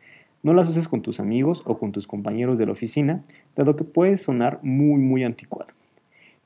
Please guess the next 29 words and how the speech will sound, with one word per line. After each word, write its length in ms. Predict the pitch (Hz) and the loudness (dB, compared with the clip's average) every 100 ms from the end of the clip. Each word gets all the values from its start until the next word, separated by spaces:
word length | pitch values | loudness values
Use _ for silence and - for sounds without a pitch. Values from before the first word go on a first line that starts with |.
| _ | _
Claro, 300 | 123 120 113 - _ _ _ - | 4 4 4 -8 _ _ _ -4
que 120 | 104 | -2
si 140 | 95 | 0
quieres 220 | 131 147 | 2 2
coquetear 380 | 147 110 - 127 | 0 -2 0 0
con 140 | 113 110 | 0 0
una 200 | 120 120 | -2 -6
chica 540 | - 135 131 - - _ | -2 -2 -2 -8 -8 _
o 120 | 107 | -6
con 140 | 107 110 | -4 -4
un 100 | 120 | -4
chico, 380 | 135 131 214 233 - | -6 0 -2 -2 -12
son 220 | - 135 | -4 2
una 140 | 160 160 | 4 2
manera 360 | 113 120 131 | 2 0 0
muy, 500 | 123 127 131 131 123 - _ 151 | 0 0 0 0 -4 -8 _ -4
mm, 400 | 156 160 160 160 | 0 2 2 2
digamos, 500 | 170 180 175 175 151 | 4 4 2 0 -2
educada 500 | 147 143 143 202 - _ - | -2 0 0 0 -6 _ -4
de 120 | 127 | -2
responder 520 | 123 - 127 101 143 - _ _ _ | -2 -4 -4 -4 -6 -10 _ _ _
a 80 | 127 | 0
gracias. 560 | 110 - - - - _ _ _ _ _ _ _ _ _ _ _ _ _ _ _ _ | 0 -2 -14 -18 -20 _ _ _ _ _ _ _ _ _ _ _ _ _ _ _ _
Exploremos 640 | 131 - 180 180 208 226 135 | -4 0 4 4 4 2 2
ahora 320 | 135 160 - | 0 0 -2
otras 320 | 147 165 160 | -2 -2 -2
opciones 360 | 135 - 123 131 | -6 -6 -6 -6
para 220 | 139 120 | -6 -4
responder 520 | 104 - 120 107 131 | -6 -6 -4 -4 -4